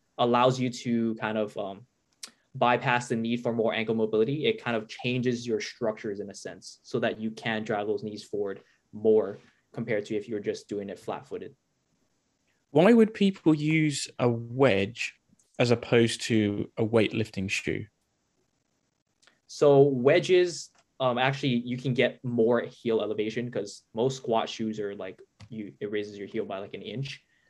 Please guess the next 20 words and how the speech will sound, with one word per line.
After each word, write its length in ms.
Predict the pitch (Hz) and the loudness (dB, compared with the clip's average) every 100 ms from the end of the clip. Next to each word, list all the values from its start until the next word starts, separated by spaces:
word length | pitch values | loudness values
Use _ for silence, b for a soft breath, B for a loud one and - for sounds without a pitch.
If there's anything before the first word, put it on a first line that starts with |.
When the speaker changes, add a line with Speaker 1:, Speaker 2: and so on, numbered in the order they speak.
| _ | _
Speaker 1:
Whereas, 180 | 120 113 | -6 -2
like, 120 | 107 | -2
wedges, 400 | 110 120 117 120 | 2 4 6 4
Speaker 2:
Yeah. 40 | 113 | 2
Speaker 1:
you 80 | 113 | -2
can 120 | 120 | -2
get 220 | 113 110 | -2 -2
them 100 | 113 | -2
at 140 | 104 | -2
different 240 | 113 110 101 | -4 -4 -8
degrees. 440 | 101 143 143 139 | -2 2 6 4
You 60 | 117 | 2
can 120 | 107 | -2
elevate 360 | 110 110 110 107 | -2 0 0 -2
them 140 | 107 | -6
more 400 | 107 117 123 123 | -2 0 2 2
or 160 | 113 104 | 0 -2
less 360 | 107 110 110 - | 0 0 -2 -8
depending 400 | - 104 101 107 | -8 -8 -8 -10
on 140 | 98 | -12